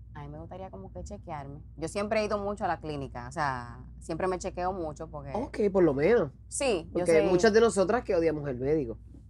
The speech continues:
Speaker 1: No soy amiga
Speaker 2: Ajá.
Speaker 1: de ellos, pero al mismo tiempo sí, como que por si
Speaker 2: Debería
Speaker 1: acaso.
Speaker 2: ser nuestro mejor amigo, claro.
Speaker 1: Sí, como he tenido situ-,
Speaker 2: Ajá.
Speaker 1: situaciones de sa-, de salud, pues ha sido ya costumbre desde pequeña.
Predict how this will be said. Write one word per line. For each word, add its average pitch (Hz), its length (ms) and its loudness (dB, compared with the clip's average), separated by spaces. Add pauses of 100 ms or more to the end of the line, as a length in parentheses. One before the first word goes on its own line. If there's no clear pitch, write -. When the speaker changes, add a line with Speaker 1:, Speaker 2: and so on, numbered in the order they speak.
(260)
Speaker 1:
No 220 260 4
soy 302 140 2
amiga 294 420 0
Speaker 2:
Ajá. 247 40 2
Speaker 1:
de 226 160 -2
ellos, 190 260 -4
pero 165 600 2
al 156 180 0
mismo 190 260 -6
tiempo 190 320 -8
sí, 160 160 -10
como 147 200 -10
que 143 60 -14
por 135 180 -12
si 131 100 -6
Speaker 2:
Debería 175 340 12
Speaker 1:
acaso. 185 120 4
Speaker 2:
ser 190 100 4
nuestro 170 280 2
mejor 160 180 2
amigo, 143 300 0
claro. 135 300 0
Speaker 1:
Sí, 208 320 -2
como 175 240 -2
he 165 80 -8
tenido 196 260 -6
situ-, 185 220 -10
Speaker 2:
Ajá. 143 160 -4
Speaker 1:
situaciones 190 420 -4
de 214 60 -2
sa-, - 80 -2
de 190 100 -6
salud, 226 320 -6
pues 165 340 -6
ha 165 120 -8
sido 196 220 -8
ya 185 180 -4
costumbre 180 420 -8
desde 165 140 -4
pequeña. 127 440 -12